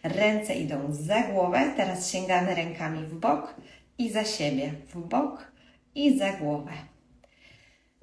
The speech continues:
Ważna sprawa jest to, żeby ustawienie naszego kręgosłupa było, e, w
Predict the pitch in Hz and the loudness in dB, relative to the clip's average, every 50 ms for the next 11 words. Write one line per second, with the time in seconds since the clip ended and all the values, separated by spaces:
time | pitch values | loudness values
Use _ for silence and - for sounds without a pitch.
0 | - - 180 165 185 202 214 208 202 196 196 190 185 - - 180 175 180 180 190 | -12 -2 2 4 4 4 4 2 0 0 -2 -2 -2 -4 -4 -2 -2 0 0 0
1 | 180 170 165 - - - 170 170 190 240 240 - 190 160 156 170 - - - - | -2 -2 -2 -4 -4 -2 0 2 2 2 2 2 0 -2 -2 -4 -6 -8 -6 -4
2 | - 185 185 214 214 208 185 185 190 - - 180 180 185 180 180 - 185 185 190 | -4 -2 -2 -2 -2 -2 -2 -2 -2 -4 -4 -4 -4 -6 -8 -6 -4 -2 -2 -2
3 | 185 185 180 - - 151 147 - 165 185 220 262 277 269 - - - - - 170 | -2 -4 -6 -6 -6 -6 -6 -4 0 2 4 4 4 2 0 -4 -8 -12 -10 -8
4 | 160 156 151 196 208 214 202 165 147 143 143 156 170 214 226 - - - - - | -6 -4 -4 -2 -2 0 0 0 0 0 0 0 0 0 -2 -4 -10 -16 -18 -20
5 | - - - - 160 165 165 175 175 175 - - - - 185 | -20 -18 -8 -6 -4 -4 -2 -4 -4 -6 -8 -12 -6 -2 2